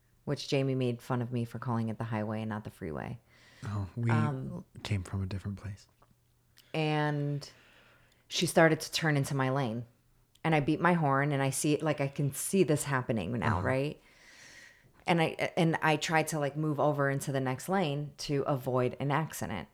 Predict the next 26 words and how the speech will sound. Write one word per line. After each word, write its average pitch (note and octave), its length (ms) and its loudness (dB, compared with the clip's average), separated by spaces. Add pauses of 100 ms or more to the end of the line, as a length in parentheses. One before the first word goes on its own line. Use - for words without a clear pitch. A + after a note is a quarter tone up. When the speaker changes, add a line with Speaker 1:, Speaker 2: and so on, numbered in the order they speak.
Speaker 2:
Yes. G#2 160 -2
Speaker 1:
But D#3 100 0
there C#3+ 140 6
was C#3 100 2
someone C#3+ 440 2
right C#3 180 -2
next D#3+ 240 -4
to C#3 80 -2
me, C3+ 80 0
so C3+ 180 0
I C#3 80 2
didn't D3+ 200 -4
really C#3+ 220 2
have C#3 240 0
anywhere C#3 320 -4
to B2 80 -6
go. D3 420 -4 (280)
So - 160 -4
I C#3+ 60 2
slam C#3+ 340 0
on C#3+ 100 2
my C#3 140 0
brakes. E3 380 0
Guy D3 180 6
behind E3 460 2
me D#3+ 280 0